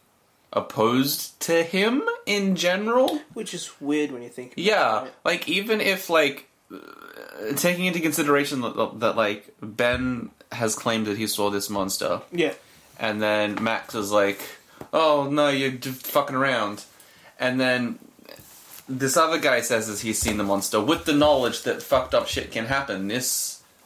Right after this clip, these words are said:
Speaker 1: almost should have, like, r-,
Speaker 2: Right.
Speaker 1: reaffirmed,
Speaker 2: Right.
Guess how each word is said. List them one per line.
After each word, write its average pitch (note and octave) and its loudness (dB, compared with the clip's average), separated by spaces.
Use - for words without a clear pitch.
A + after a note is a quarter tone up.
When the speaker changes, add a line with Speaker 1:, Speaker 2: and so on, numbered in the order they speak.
Speaker 1:
almost D#3+ 4
should D3 2
have, B2+ 2
like, A#2 0
r-, A2+ -4
Speaker 2:
Right. A#2 0
Speaker 1:
reaffirmed, A#2+ 2
Speaker 2:
Right. D#3+ 0